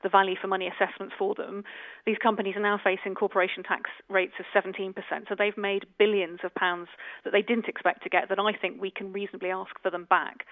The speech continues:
I think longer term we have to look for much more competition for our business as the state. After all, we always pay our debts because we don't let schools and hospitals close, so we should be getting a much better rate for credit.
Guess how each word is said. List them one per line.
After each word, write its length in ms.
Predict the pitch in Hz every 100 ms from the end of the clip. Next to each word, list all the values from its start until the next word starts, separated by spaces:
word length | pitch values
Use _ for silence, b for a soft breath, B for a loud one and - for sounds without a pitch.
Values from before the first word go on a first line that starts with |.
| B B B B
I 60 | 240
think 200 | 285 254
longer 260 | 269 247
term 340 | - 269 214 185
we 80 |
have 160 | 185 233 -
to 60 |
look 140 | 226 -
for 80 | 202
much 280 | 208 226 -
more 160 | 220 208
competition 720 | - 220 202 - 185 - 175 -
for 120 | 190
our 120 | 185
business 400 | 190 214 196 180 - -
as 140 | 196 -
the 80 | 196 -
state. 300 | 285 170 -
After 320 | 202 196 220
all, 260 | 262 190 - B B B
we 120 | 226 -
always 380 | 233 233 214 202 -
pay 140 | 202 190
our 160 | 185
debts 300 | 185 254 - -
because 200 | 190 208
we 80 | 214
don't 240 | 202 208 180
let 180 | 175
schools 240 | - 202 190
and 80 | 190
hospitals 540 | 190 - 190 190 196 - B B B -
close, 320 | 247 202 170 -
so 80 | 202
we 140 | 220
should 160 | - -
be 60 | -
getting 300 | 170 - 185
a 60 |
much 280 | 196 233 -
better 220 | - 190 185
rate 240 | 185 180 -
for 80 |
credit. 400 | - 226 - -